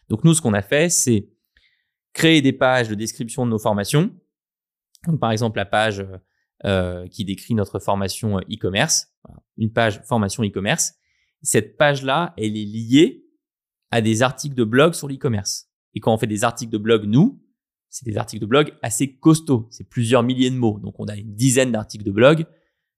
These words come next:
sur, euh, des problématiques e-commerce, comme par exemple, euh, comment gérer mes stocks en e-commerce, comment gérer la T V A en e-commerce, comment développer mes ventes en e-commerce. Ces articles de blog, on fait un vrai travail d'écriture dessus.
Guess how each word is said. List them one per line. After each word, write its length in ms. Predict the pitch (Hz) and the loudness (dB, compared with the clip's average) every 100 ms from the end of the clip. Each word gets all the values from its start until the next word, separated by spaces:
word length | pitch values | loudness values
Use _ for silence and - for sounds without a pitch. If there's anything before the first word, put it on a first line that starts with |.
| _ | _
sur, 480 | - - 160 139 110 - _ _ - | -4 0 4 2 2 -4 _ _ -8
euh, 180 | 95 98 | -6 -6
des 160 | 98 113 | -4 -2
problématiques 460 | - 104 98 110 | 0 0 -2 -8
e-commerce, 380 | 107 101 117 139 | -6 0 2 2
comme 140 | 113 | -2
par 160 | 98 95 | -4 -4
exemple, 460 | 98 104 117 120 113 | -4 0 0 2 0
euh, 100 | 98 - _ _ _ _ | -2 -4 _ _ _ _
comment 220 | 131 123 | 6 6
gérer 240 | 117 110 | 4 0
mes 80 | 104 | -2
stocks 280 | - 110 107 | 2 0 2
en 60 | |
e-commerce, 640 | 98 95 98 110 123 123 - | -4 -4 -2 2 2 0 0
comment 200 | 123 120 | 0 0
gérer 200 | 110 113 | 0 -2
la 100 | 104 | 0
T 140 | 117 | 2
V 120 | 101 | 2
A 80 | 104 | 0
en 60 | 101 | -2
e-commerce, 540 | 98 98 107 123 127 | -6 -4 0 2 2
comment 180 | - 117 | -2 -2
développer 300 | 113 101 107 | -2 -2 0
mes 120 | 101 | 0
ventes 200 | 101 120 | 2 0
en 60 | 107 | -2
e-commerce. 400 | 98 95 98 - _ _ _ | -8 -10 -8 -10 _ _ _
Ces 200 | - 143 | -6 2
articles 240 | 139 143 131 | 2 2 -2
de 80 | 123 | 2
blog, 180 | 127 | 2
on 80 | 117 | 2
fait 120 | 101 | -2
un 100 | 101 101 | -8 -2
vrai 160 | 123 | 0
travail 240 | 131 117 117 | 2 0 0
d'écriture 380 | 107 117 104 | -2 -4 -4
dessus. 420 | 104 104 196 220 | -4 0 0 -2